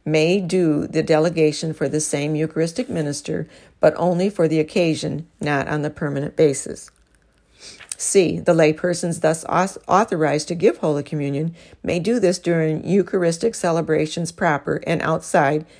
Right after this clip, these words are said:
thereof, when the sick, properly disposed, ask for communion to be brought to them. The bishop or the pastor re-, presiding at the Eucharistic celebration should also give Holy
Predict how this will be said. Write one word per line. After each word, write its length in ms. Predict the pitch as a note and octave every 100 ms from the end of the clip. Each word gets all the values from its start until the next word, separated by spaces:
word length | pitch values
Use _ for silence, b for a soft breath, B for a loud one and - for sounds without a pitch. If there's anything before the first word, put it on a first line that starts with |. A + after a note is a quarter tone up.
| b b
thereof, 480 | E3 F3 D#3 D3+ -
when 220 | E3+ E3+
the 80 | E3
sick, 400 | - E3+ E3+ - _
properly 460 | - E3 D#3+ G3 G3+
disposed, 640 | G3+ G#3+ - D#3+ D3 D3+ - b b b
ask 260 | - E3 -
for 160 | F#3 E3
communion 680 | - F#3+ E3+ D3 C#3 D#3+ - _ B B B B B
to 140 | - E3+
be 260 | F3+ F3
brought 420 | D#3+ E3 F3+ - -
to 120 | E3+
them. 360 | C#3+ C#3 - - _ _ _ _ _ _ _ _ _ - B B -
The 100 | F3+
bishop 440 | E3 E3 A#3 A3+
or 80 | G#3
the 120 | G#3+
pastor 560 | - G#3+ F3 - F#3 F3+
re-, 220 | E3+ D#3
presiding 720 | - - F3 E3+ F3 F3 F3+
at 140 | E3+
the 100 | E3+
Eucharistic 600 | E3 E3 F#3 F#3 F3 A#3 -
celebration 720 | F3+ F3+ F3 D#3 - E3 D3+
should 180 | - D#3
also 320 | D3+ D#3 F3
give 220 | E3 E3+
Holy 340 | F3 E3+ F3